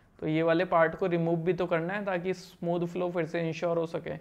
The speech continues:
तो इस चीज़ को बोलते हैं fibrinolysis, ये भी हमें डिस्कस करना है। तो ये तीन टॉपिक हम hemostasis के अंदर डिस्कस करने वाले हैं।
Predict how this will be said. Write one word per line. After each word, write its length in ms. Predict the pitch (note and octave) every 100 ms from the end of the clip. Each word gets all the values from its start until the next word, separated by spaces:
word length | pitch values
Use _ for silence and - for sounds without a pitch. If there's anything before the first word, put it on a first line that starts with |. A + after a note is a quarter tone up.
| - - - - _ -
तो 280 | E3 D#3+ -
इस 140 | E3+
चीज़ 180 | F#3+ E3+
को 80 | F#3
बोलते 260 | E3+ E3 G#3+
हैं 80 |
fibrinolysis, 840 | G#3 G3+ D#3+ E3 F3 E3+ D3+ - C#3 - D#3
ये 120 | D#3
भी 140 | E3+
हमें 280 | E3 E3+ F#3+
डिस्कस 340 | E3+ E3+ E3+ E3+
करना 240 | D3 D3 D3
है। 140 | - - _ - - -
तो 100 | G3
ये 200 | G3 G3
तीन 340 | G#3 G#3 G#3 G3+
टॉपिक 400 | F#3 E3+ F#3+ F#3
हम 140 | G3 G3+ F3+
hemostasis 680 | E3+ F3 F3 E3 E3 F3
के 100 | F3+
अंदर 220 | E3+ E3+
डिस्कस 400 | G#3 F3+ - E3+
करने 260 | - D#3+ D#3
वाले 240 | D3 C#3+
हैं। 220 | C#3+ D#3